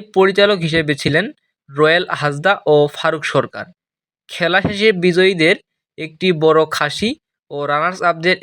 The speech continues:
একটি ছোট খাসি পুরস্কার দেওয়া হয়। খেলায় দ্বিতীয় গোলদাতাকে বিশেষ অতিথি আব্দুর রহমান এক হাজার টাকা পুরস্কার প্রদান করেন। এছাড়াও প্রথম গোলদাতা ও সেরা খেলোয়াড়কে পুরস্কৃত করা হয়।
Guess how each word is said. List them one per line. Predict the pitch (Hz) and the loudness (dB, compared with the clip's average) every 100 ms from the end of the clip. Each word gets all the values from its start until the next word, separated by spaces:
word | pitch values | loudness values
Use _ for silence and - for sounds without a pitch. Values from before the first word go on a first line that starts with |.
| 160 | -2
একটি | 156 156 143 | 0 -2 0
ছোট | 156 170 180 | -2 0 0
খাসি | 175 180 190 | 0 -2 -6
পুরস্কার | 160 147 - 131 | -6 -4 -2 0
দেওয়া | 127 127 117 | 2 2 0
হয়। | 113 120 _ _ _ _ _ _ _ _ - | -6 -8 _ _ _ _ _ _ _ _ -8
খেলায় | 175 180 214 214 | -2 2 2 2
দ্বিতীয় | 175 185 185 208 202 165 | 0 0 2 0 2 2
গোলদাতাকে | 175 170 165 175 175 185 185 151 165 | 2 2 0 -2 0 0 0 0 -2
বিশেষ | 156 202 190 | 0 -2 -4
অতিথি | 147 147 156 220 - _ _ - | -6 -6 -4 -4 -6 _ _ -6
আব্দুর | 147 156 185 196 | -6 -2 0 0
রহমান | 196 196 202 202 - - 165 | 0 0 -2 -4 -8 -4 -4
এক | 180 | -2
হাজার | 185 202 - | 0 -2 0
টাকা | 147 175 - | 0 0 0
পুরস্কার | 170 165 - 156 | 0 0 -2 -2
প্রদান | 151 135 131 120 | -2 0 -2 0
করেন। | 113 110 113 _ _ _ _ _ | -2 -2 -8 _ _ _ _ _
এছাড়াও | 156 156 196 170 208 175 | -6 -2 0 0 0 0
প্রথম | 165 180 185 165 | 0 0 -4 0
গোলদাতা | 156 156 165 160 190 330 _ _ _ 151 | 0 2 0 0 -2 -4 _ _ _ -6
ও | 156 160 | -4 -2
সেরা | - 180 180 202 | -2 0 0 -2
খেলোয়াড়কে | - 170 175 180 160 214 - _ - | 0 2 2 2 0 0 -4 _ -8
পুরস্কৃত | 170 202 - 165 156 151 | -4 -4 -4 -2 0 0
করা | 131 123 | 0 0
হয়। | 120 107 | -4 -6